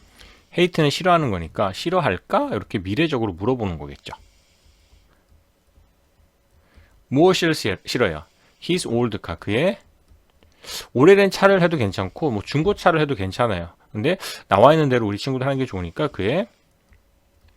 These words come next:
오래된 혹은 낡은, 그렇지, 낡은 좋다, 그죠?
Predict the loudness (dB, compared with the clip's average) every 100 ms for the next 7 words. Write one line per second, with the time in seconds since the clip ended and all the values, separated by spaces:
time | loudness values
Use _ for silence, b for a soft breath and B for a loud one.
0 | b b b b _ -8 -2 -2 -2 -4
1 | -4 -2 2 4 4 2 0 _ -10 -4
2 | -4 0 0 2 -2 -4 -10 -8 -4 -4